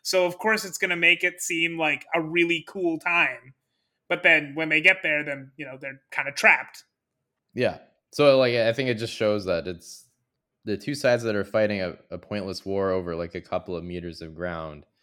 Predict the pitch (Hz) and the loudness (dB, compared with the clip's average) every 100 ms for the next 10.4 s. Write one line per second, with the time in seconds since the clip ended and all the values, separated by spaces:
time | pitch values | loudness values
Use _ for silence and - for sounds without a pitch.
0 | _ _ 98 101 123 131 120 107 92 98 | _ _ -8 -2 2 2 2 0 0 0
1 | 95 - 87 87 87 82 90 92 76 71 | 0 -4 -6 -6 -6 -8 -10 -10 -10 -12
2 | 87 _ _ 95 95 90 101 101 101 87 | -14 _ _ -4 -2 -2 -2 -2 -4 -4
3 | 92 92 87 87 87 85 80 - 90 87 | -2 -2 -4 -8 -6 -6 -6 -8 -6 -6
4 | 82 76 80 69 71 - 170 151 - _ | -10 -12 -12 -12 -14 -6 -4 -4 -8 _
5 | _ 87 85 85 87 82 69 - 78 71 | _ -10 -10 -8 -8 -8 -14 -10 -10 -10
6 | _ _ - 95 98 101 90 104 104 92 | _ _ -8 -4 -4 -6 -6 -4 -4 -4
7 | 90 87 87 85 80 - - _ _ 76 | -4 -4 -6 -8 -14 -18 -20 _ _ -12
8 | 76 69 - 80 87 80 82 82 82 80 | -12 -16 -20 -14 -6 -4 -4 -6 -6 -6
9 | 82 78 - - 82 69 87 87 87 85 | -8 -12 -12 -10 -10 -8 -6 -6 -6 -8
10 | 82 78 - - | -8 -10 -12 -20